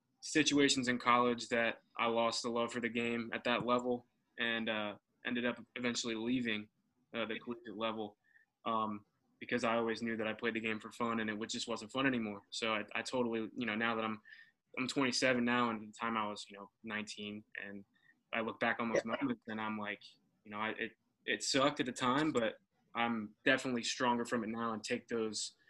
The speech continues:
Speaker 1: those little pieces into my future and, and how I approach life now.
Speaker 2: Yeah, for sure, bro. I mean, so, like, it, it's, as much as you, all of us love soccer, it's so easy to lose that love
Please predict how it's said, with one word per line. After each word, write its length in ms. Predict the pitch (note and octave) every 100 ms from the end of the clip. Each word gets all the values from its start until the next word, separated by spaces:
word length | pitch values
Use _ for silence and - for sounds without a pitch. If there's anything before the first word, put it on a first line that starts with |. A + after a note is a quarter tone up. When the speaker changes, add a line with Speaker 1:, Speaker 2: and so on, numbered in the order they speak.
| A#2+ -
Speaker 1:
those 220 | A#2+ A2+
little 200 | B2 A2+
pieces 560 | - B2+ - A2+ - - B2+
into 180 | B2
my 120 | B2 A2
future 420 | - A#2 - G#2+
and, 120 | G#2+
and 120 | G#2+
how 140 | A2+ A2
I 100 | G#2
approach 340 | - A2 G#2
life 180 | A2 G2+
now. 200 | A2 G#2 - _ _ _ _ _ _ _ - _ _
Speaker 2:
Yeah, 300 | B2 C3+ B2
for 100 | -
sure, 240 | - A2
bro. 120 | F2+ F2+
I 100 | F#2+
mean, 220 | F2+ F2 _ _ _ _ _ _ _ _ _ -
so, 260 | B2 - G2+
like, 240 | G2+ - - A2
it, 240 | - -
it's, 400 | C3 - - - - - _ _
as 120 | - C#3+
much 220 | E3+ F3+
as 120 | C#3+
you, 140 | C#3+ - B2+ D3
all 200 | C3 D3
of 60 | C#3
us 200 | B2+ -
love 340 | G#2 B2 A#2+
soccer, 440 | - B2 C3+ D3 A#2+
it's 160 | G2
so 220 | - C3
easy 320 | A2+ B2 A#2+ G#2+
to 60 |
lose 280 | G2+ G#2+ A2
that 220 | G#2 F#2+
love 180 | G2+ G2+